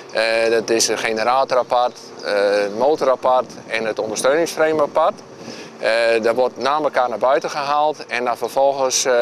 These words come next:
weer geplaatst in een, eh, in een container, wat hier achter mij gebeurt.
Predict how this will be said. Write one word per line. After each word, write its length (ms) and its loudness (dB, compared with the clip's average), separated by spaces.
weer 100 -4
geplaatst 440 2
in 200 0
een, 200 -2
eh, 240 -2
in 100 0
een 60 -2
container, 520 2
wat 140 0
hier 160 2
achter 260 0
mij 220 0
gebeurt. 460 -2